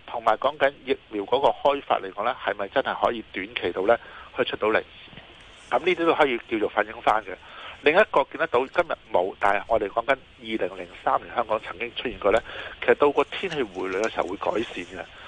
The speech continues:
咁今次大家都覺得未必有可能，因為舉個例啦，東南亞根本上唔係好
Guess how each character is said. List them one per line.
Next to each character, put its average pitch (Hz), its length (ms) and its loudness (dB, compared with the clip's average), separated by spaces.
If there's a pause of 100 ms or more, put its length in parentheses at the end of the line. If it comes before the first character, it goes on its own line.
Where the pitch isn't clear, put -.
(160)
咁 214 240 2
今 208 80 2
次 - 140 -4
大 104 120 4
家 156 160 4
都 156 80 2
覺 120 120 -6
得 139 280 4
未 104 60 -8
必 - 100 -6
有 120 140 4
可 95 220 4
能， 104 100 2 (120)
因 165 80 2
為 143 80 -2
舉 110 180 -4
個 117 120 2
例 101 60 2 (100)
啦， 127 100 0 (380)
東 196 100 2
南 147 120 -8
亞 110 120 2
根 151 140 0
本 147 100 -6
上 92 160 0
唔 - 400 -10
係 98 140 4
好 - 140 -8